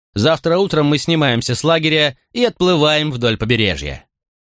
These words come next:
Думаю, уважаемые, вопросов тут быть не может. Все свободны. А вас, Центурион и Катон Макрон, попрошу задержаться. У меня есть для вас маленькое поручение». В то время как остальные командиры потянулись к выходу из шатра,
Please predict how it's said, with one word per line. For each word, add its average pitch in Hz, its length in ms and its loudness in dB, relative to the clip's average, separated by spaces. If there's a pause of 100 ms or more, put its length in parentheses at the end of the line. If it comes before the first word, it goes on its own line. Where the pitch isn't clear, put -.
(340)
Думаю, 160 380 2
уважаемые, 120 640 2
вопросов 147 500 -2
тут 127 160 -2
быть 120 240 0
не 147 120 4
может. 107 600 -4 (300)
Все 214 200 0
свободны. 90 640 -4 (1400)
А 92 140 0
вас, 175 220 -2
Центурион 120 440 0
и 117 40 -2
Катон 110 320 0
Макрон, 123 360 0
попрошу 147 380 -2
задержаться. 113 800 -2 (380)
У 190 80 -2
меня 202 280 0
есть 156 120 0
для 147 160 2
вас 143 240 0
маленькое 104 580 0
поручение». 85 760 -4 (500)
В - 100 -10
то 98 80 2
время 127 260 2
как 113 160 -4
остальные 117 420 0
командиры 98 460 0
потянулись 90 460 0
к - 80 -6
выходу 117 340 0
из 85 80 0
шатра, 127 540 -2